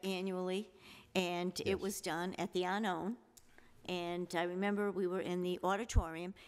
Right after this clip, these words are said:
Speaker 1: and it was done last year in April. And, you know, for minimal attendance,
Speaker 2: It
Speaker 1: but
Speaker 2: was
Speaker 1: that's
Speaker 2: last year it was done?
Speaker 1: Yes, yes. And
Speaker 2: Oh,
Speaker 1: it was
Speaker 2: okay.
Speaker 1: presented by Andrew.
Speaker 2: Yes.
Speaker 1: And it went really well, and he gave specifics. Now, at that same time, we were also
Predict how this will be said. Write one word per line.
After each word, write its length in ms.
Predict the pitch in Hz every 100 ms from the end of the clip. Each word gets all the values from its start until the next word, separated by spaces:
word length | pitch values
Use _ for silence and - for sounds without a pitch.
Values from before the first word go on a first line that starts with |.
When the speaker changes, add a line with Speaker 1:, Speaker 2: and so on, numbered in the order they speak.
| -
Speaker 1:
and 80 | 190
it 20 |
was 140 | 190 190
done 180 | 214
last 400 | 190 185 202 -
year 240 | 180 147 170
in 80 | 170
April. 460 | 175 175 110 135 - - - - -
And, 360 | 165 160 156
you 140 | - 190
know, 80 | 160
for 140 | - 156 -
minimal 380 | 185 214 196 196
attendance, 640 | 196 147 156 170 190 -
Speaker 2:
It 60 | 190
Speaker 1:
but 80 |
Speaker 2:
was 100 | 156
Speaker 1:
that's 40 | -
Speaker 2:
last 320 | 117 120 -
year 140 | 127
it 60 | 131
was 180 | 139 123
done? 200 | 131 131
Speaker 1:
Yes, 280 | 202 185 -
yes. 340 | 190 185 220 - - -
And 80 | 196
Speaker 2:
Oh, 100 | 185
Speaker 1:
it 20 |
was 140 | 180
Speaker 2:
okay. 60 | 80
Speaker 1:
presented 520 | - 233 240 294 214
by 200 | 180 170
Andrew. 560 | 240 190 170 160 160 190 - -
Speaker 2:
Yes. 180 | 107 78
Speaker 1:
And 320 | 185 180 180 -
it 80 | 185
went 220 | 185 -
really 480 | 180 226 277 254 240
well, 340 | 190 190 180
and 100 | 185
he 40 | 175
gave 200 | 185 180
specifics. 840 | - 214 - 349 - - - - - 277 226
Now, 240 | 202 202 196
at 140 | -
that 240 | 226 240 -
same 340 | - 277 294
time, 480 | - 247 190 190 226 - -
we 120 | 202
were 180 | 196 202
also 640 | 196 220 269 - 220 196